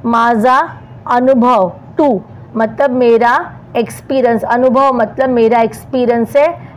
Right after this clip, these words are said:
number है टू। देखते हैं यहाँ पे, देखिए picture है, यहाँ पे दिख रहा है एक बच्चा है, उसकी मम्मी बीमार लग रही है, वो मम्मी की देखभाल कर रहा है। तो चलिए देखते हैं यहाँ पे क्या हो रहा है।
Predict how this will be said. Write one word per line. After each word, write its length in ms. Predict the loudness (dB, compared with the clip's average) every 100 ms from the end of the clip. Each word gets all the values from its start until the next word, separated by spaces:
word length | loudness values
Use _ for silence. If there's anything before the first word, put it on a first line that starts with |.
| -4
number 380 | -2 0 0 0
है 180 | 0 -2
टू। 340 | -2 -2 -2 -4 -16 -8
देखते 460 | 0 0 0 -2 2
हैं 80 | 2
यहाँ 280 | 2 2 0
पे, 200 | 0 2
देखिए 320 | 0 0 -4
picture 520 | -4 -8 -4 0 2
है, 140 | 2 2
यहाँ 320 | 0 -2 -2
पे 100 | -2
दिख 260 | -2 -2 -2
रहा 100 | 0
है 100 | 0
एक 140 | 0 -2
बच्चा 380 | -4 -2 0
है, 240 | 2 2 0 -2 -12 -12 -8
उसकी 300 | -8 -4 -4
मम्मी 400 | -2 0 0 -2 -4 -6
बीमार 440 | -4 -2 0 0 0
लग 240 | 0 2
रही 220 | 2 2
है, 120 | 2 2
वो 240 | 2 2
मम्मी 300 | 0 0 -2
की 160 | -2 -4
देखभाल 560 | 0 0 0 0 0 -2 -4
कर 160 | -2
रहा 100 | -2
है। 60 | -4
तो 140 | -4
चलिए 360 | -2 0 0 0
देखते 420 | 2 0 0 -2
हैं 100 | 0
यहाँ 260 | 0 0 -2
पे 80 | -4
क्या 240 | -4 -2 -2
हो 300 | 0 0 2
रहा 320 | 2 2 0 0
है। 200 | 0